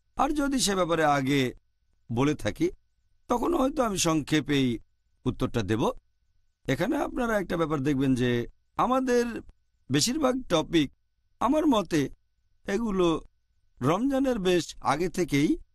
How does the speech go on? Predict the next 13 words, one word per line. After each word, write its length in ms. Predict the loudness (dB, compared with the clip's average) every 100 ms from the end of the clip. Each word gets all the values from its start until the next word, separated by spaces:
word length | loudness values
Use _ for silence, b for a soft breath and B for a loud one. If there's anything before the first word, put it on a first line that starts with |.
| -2
শুরু 200 | 0 0
করা 160 | 0 0
উচিত। 280 | 0 -4 -8 -2
আবার 200 | 0 2
এমন 200 | 0 0 -2
কিছু 240 | -2 -2
টপিক 360 | -2 -2 0 -2 -4 -20 _ _ _ -4
আছে 300 | -2 0 0 -2 -6 _ _ _
যেগুলো 260 | -2 0 0
আলোচনা 380 | 0 0 -4 -8
করা 200 | -6 -4
যেতে 220 | -4 -4 -2
পারে 280 | 0 0